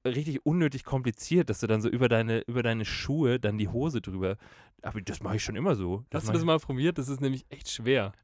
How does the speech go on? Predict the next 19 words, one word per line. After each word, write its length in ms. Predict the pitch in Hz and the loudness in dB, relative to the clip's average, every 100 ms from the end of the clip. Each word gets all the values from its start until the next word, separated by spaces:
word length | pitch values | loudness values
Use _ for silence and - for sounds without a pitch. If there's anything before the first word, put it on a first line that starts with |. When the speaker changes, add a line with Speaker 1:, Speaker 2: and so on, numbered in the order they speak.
| _ | _
Speaker 1:
Also 160 | - 113 | -6 0
so 80 | 117 | 2
über 160 | 117 | 2
Schuhe 280 | 110 - 196 | 0 0 0
eine 120 | 180 | 2
Hose 300 | 135 202 147 | 4 4 2
anzuziehen? 400 | 78 90 87 - | 0 -4 -10 0
Speaker 2:
Also 180 | 139 139 | 2 2
vor 180 | 123 147 | 0 0
allem 200 | 139 147 | 2 0
jetzt 220 | 143 135 | -2 -4
hier 220 | - 131 139 | -8 -4 -4
in 100 | 127 | -2
Zeiten 320 | 135 139 135 | -2 -2 -4
von 180 | - 123 | -6 -2
Röhrenjeans. 720 | 139 160 131 113 123 156 - | 2 2 0 0 0 -2 -2
Speaker 1:
Ja. 240 | 101 98 _ _ _ _ _ - _ _ | -4 -4 _ _ _ _ _ -20 _ _
Also 160 | 104 104 | -2 2
da, 100 | 110 | 2